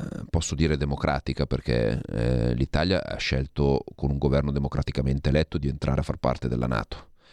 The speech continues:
e continua a farci parte con tutti i governi democraticamente eletti che ci sono stati da allora in avanti. I governi che hanno preso queste decisioni non vi piacciono,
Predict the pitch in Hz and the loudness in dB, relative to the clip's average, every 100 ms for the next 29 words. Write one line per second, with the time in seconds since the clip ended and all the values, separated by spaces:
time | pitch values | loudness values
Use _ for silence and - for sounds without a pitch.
0 | - - - _ - 80 73 76 78 76 | -20 -20 -20 _ -2 0 2 2 2 0
1 | 71 69 76 - 67 65 - 101 98 76 | 0 -2 -2 0 0 -2 2 2 2 -2
2 | 69 76 - 82 73 65 85 85 73 - | -4 -4 -2 2 2 2 2 2 0 -2
3 | - - 67 67 87 78 - 85 95 - | -4 -2 -2 0 0 -2 -2 -2 -2 -4
4 | - 73 - - - 85 87 50 65 67 | -2 -2 0 -4 0 2 2 2 0 0
5 | 58 78 85 - - - - - _ _ | 0 0 0 0 -4 -8 -16 -18 _ _
6 | - - - - _ _ 78 78 87 90 | -20 -20 -20 -20 _ _ 0 4 4 4
7 | 95 95 - 87 87 85 90 87 90 87 | 2 0 2 2 4 2 0 0 0 0
8 | 87 85 80 80 85 80 85 87 80 85 | -2 -2 0 2 2 4 4 4 4 2
9 | 80 87 90 - - 85 101 - | 2 2 0 -2 -4 -2 -2 -2